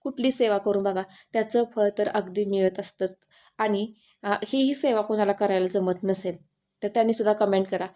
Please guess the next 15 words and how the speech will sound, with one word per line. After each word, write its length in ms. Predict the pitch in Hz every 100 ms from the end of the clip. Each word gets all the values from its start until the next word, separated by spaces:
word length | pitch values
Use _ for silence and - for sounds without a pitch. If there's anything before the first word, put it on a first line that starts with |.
| _ _
अजून 300 | - 240 285
बरेचसे 320 | 247 240 240 247
सेवा 300 | 240 214 190
आहेत, 120 | 175 202
आपण 340 | 190 202 208 214 - 202
जेवढ्या 340 | 233 214 202 233
सेवा 300 | 247 214 214
करू, 340 | 214 208 196 156 _ _ -
जेवढं 360 | 208 208 214 240
आपण 380 | 220 220 220
देवाला 380 | 214 208 202 202 202 -
करू 260 | 214 202
तेवढं 300 | 196 208 202 214
कमीच 320 | 240 240 311 220
असतं. 320 | - -